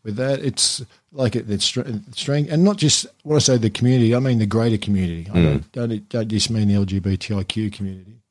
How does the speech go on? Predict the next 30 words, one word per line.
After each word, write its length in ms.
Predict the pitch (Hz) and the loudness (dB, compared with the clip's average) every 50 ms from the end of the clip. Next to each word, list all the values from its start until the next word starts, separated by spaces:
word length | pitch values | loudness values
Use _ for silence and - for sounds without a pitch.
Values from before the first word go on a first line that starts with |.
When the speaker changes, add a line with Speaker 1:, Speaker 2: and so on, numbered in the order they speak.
| _ _ - | _ _ -10
Speaker 2:
Everyone. 300 | 78 69 73 71 60 - - - - | -8 -8 -6 -8 -8 -10 -14 -10 -4
Speaker 1:
Uh, 240 | - 131 127 127 131 151 | 2 4 4 4 4 4
yeah, 200 | 170 175 165 139 | 4 4 4 4
Speaker 2:
Yep. 100 | 127 131 | 4 4
Speaker 1:
I 40 | |
mean, 140 | 147 143 143 | 2 2 2
it 80 | 143 143 | 2 2
was, 220 | 143 135 110 131 | 2 0 0 0
um, 340 | 139 139 139 135 135 131 - _ _ _ _ _ _ _ _ _ _ _ _ _ _ _ | 0 0 0 -2 -2 -4 -6 _ _ _ _ _ _ _ _ _ _ _ _ _ _ _
yeah, 140 | 170 160 147 | -4 -2 -2
it's 140 | 113 95 | -2 0
lessons 360 | 143 156 139 - 139 127 98 120 | 0 0 2 2 2 0 0 0
learned. 300 | 151 170 175 147 101 - | 0 -2 -2 -2 -4 -6
It's, 220 | 135 117 - - - | -6 -8 -6 -6 -4
um, 360 | 127 127 127 127 123 117 104 _ _ _ _ _ _ _ _ _ _ _ _ _ _ _ _ _ _ _ _ _ _ _ | -4 -2 -2 -2 -4 -4 -8 _ _ _ _ _ _ _ _ _ _ _ _ _ _ _ _ _ _ _ _ _ _ _
yeah, 200 | 262 180 - - - | -12 -12 -6 -2 2
and 140 | 143 147 | 4 4
how 140 | 147 147 151 | 6 4 4
different 360 | 143 151 175 - - 175 175 | 4 2 2 2 2 2 4
is 140 | 190 196 170 | 4 4 4
it? 160 | 190 196 170 | 4 2 2
I 80 | 175 160 | 0 0
mean, 180 | 170 170 165 170 | 0 0 0 0
it, 100 | 165 - | -2 -2
it's 360 | 196 175 170 175 170 - - 160 | -2 -2 -2 0 -2 -2 0 0
always 280 | 160 160 147 120 98 | 2 2 2 2 2
evolving. 480 | 104 92 98 107 117 123 120 131 131 127 | 0 -2 -2 -2 -2 -2 -2 -2 -2 -2
It's 140 | 110 - 147 | -2 -2 0
always 240 | 139 131 117 - | 0 2 0 0
changing. 580 | - - 113 117 120 127 131 117 127 131 120 87 | -2 -2 -2 -2 -2 -2 -2 -2 -2 -2 -2 -4